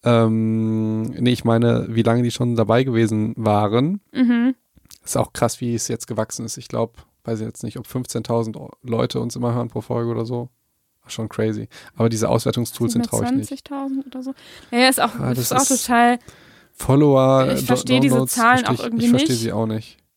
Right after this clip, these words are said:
Speaker 1: Aber
Speaker 2: Aber wir sind ja, was, also die einzige Zahlen, die wir verstehen, sind die Charts, oder?
Speaker 1: Genau. Und da sind wir, ich glaub, heute auf Platz einundneunzig.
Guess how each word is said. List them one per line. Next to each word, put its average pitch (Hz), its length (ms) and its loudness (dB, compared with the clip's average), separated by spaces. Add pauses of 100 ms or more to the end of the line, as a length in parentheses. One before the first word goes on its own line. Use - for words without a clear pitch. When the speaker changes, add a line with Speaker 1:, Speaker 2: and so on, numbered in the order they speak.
(140)
Speaker 1:
Aber 120 280 4
Speaker 2:
Aber 254 160 4
wir 254 80 2
sind 277 240 4
ja, 285 180 4
was, 262 180 4
also 226 160 -8
die 220 160 -8 (220)
einzige 262 400 0
Zahlen, 285 540 6
die 285 160 6
wir 285 140 2
verstehen, 277 380 4
sind 254 200 2
die 233 60 -10
Charts, 269 440 0
oder? 240 220 0
Speaker 1:
Genau. 107 320 2
Und 110 180 -6
da 107 60 2
sind 120 180 -2
wir, 135 340 0
ich - 120 -8
glaub, - 180 -4
heute 120 220 0
auf - 120 -6
Platz - 280 -4
einundneunzig. 107 580 -6